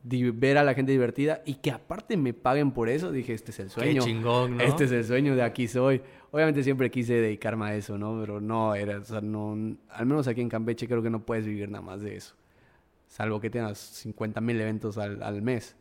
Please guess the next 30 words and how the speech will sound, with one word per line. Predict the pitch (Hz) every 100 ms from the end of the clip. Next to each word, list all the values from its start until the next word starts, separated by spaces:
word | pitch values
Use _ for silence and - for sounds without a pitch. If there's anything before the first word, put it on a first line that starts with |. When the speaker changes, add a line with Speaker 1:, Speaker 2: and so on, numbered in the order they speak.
| _ _ _ _ _ -
Speaker 2:
Que, | 127 127 123 123
pues, | 131 139 170
es, | 175 - - -
es | - 156 202
el | 175
sueño, | - 220 220 233 175
sí | - 147
se | 139 139
puede, | - 143 160 165
está | 123 - 110
muy | 110 120
cabrón, | 127 110 113
Speaker 1:
Sí, | 139
Speaker 2:
porque | 120
Speaker 1:
se |
Speaker 2:
el, | 117
Speaker 1:
puede. | 101 98 -
Speaker 2:
porque | 123 110
¿cuánto | - 160 165
duermes, | 151 120 107
o | 104
sea, | 110 104
más | 110 117
o |
menos? | 107 95 - - - - - - - _ _ _ -
Speaker 1:
Pues | 185
es | 214 220
que | 240
como | - 208
D | 175